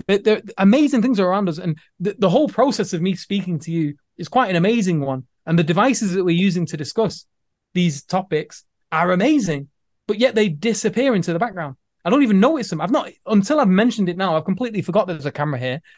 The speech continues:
I forgot there's a computer screen. I forgot that I'm sat on this weird chair. There's electricity. There's this, there's that. There's all of these amazing things around me. But because I've become so used to them, because they're so abundant, and, like, and I,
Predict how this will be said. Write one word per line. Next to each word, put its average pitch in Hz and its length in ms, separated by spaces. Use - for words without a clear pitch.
I 143 80
forgot 170 220
there's 170 140
a 143 60
computer 190 400
screen. 147 400
I 143 80
forgot 196 300
that 202 100
I'm 190 80
sat 196 180
on 190 80
this 170 160
weird 170 380
chair. 156 380
There's 156 160
electricity. 165 800
There's 139 180
this, 180 240
there's 147 180
that. 151 240
There's 165 140
all 269 160
of 233 80
these 202 160
amazing 196 640
things 180 300
around 156 260
me. 143 220
But 180 100
because 214 280
I've 208 160
become 208 240
so 185 180
used 190 380
to 165 60
them, 139 200
because 214 260
they're 202 200
so 202 380
abundant, 170 800
and, 185 220
like, 165 260
and 180 120
I, 180 180